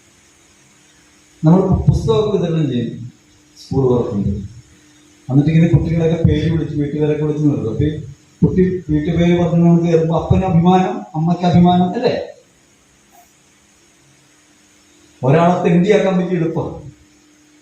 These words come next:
ഒരാളെ അതിൽ നിന്ന് വിമോചിപ്പിക്കാൻ വലിയ പാടാണ്. അപ്പോ പ്രാർത്ഥിച്ചൊരു കാര്യം നമ്മൾ കിട്ടുമെന്ന് വരുന്നതിന്റെ ഒരു കാര്യം ഇതാണ്,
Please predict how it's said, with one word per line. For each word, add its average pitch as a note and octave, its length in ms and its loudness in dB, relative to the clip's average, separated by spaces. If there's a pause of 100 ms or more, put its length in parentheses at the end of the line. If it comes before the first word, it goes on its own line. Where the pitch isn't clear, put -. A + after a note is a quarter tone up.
(560)
ഒരാളെ D#3 500 4 (1120)
അതിൽ D3 140 4
നിന്ന് D#3+ 220 6
വിമോചിപ്പിക്കാൻ D#3+ 640 2
വലിയ C#3+ 200 -4 (100)
പാടാണ്. - 380 -6 (2500)
അപ്പോ B4+ 160 4 (680)
പ്രാർത്ഥിച്ചൊരു E4 760 2
കാര്യം C#4+ 400 2
നമ്മൾ C#4 180 -2 (140)
കിട്ടുമെന്ന് C4+ 420 -4
വരുന്നതിന്റെ A3+ 460 0 (100)
ഒരു - 160 -2 (140)
കാര്യം F#3+ 340 -2
ഇതാണ്, D3+ 400 2